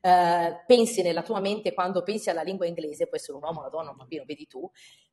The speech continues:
ecco che inizi poi a ragionarle in maniera diversa. Quindi non è tanto un discorso di regole, ma un discorso di capirne la logica.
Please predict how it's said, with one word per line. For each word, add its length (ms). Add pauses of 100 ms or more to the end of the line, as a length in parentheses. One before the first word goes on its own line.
(160)
ecco 260
che 480
inizi 480
poi 280
a 60
ragionarle 540
in 60
maniera 300
diversa. 460
Quindi 180
non 140
è 40
tanto 220
un 60
discorso 420
di 100
regole, 300
ma 60
un 80
discorso 340
di 80
capirne 520
la 200
logica. 720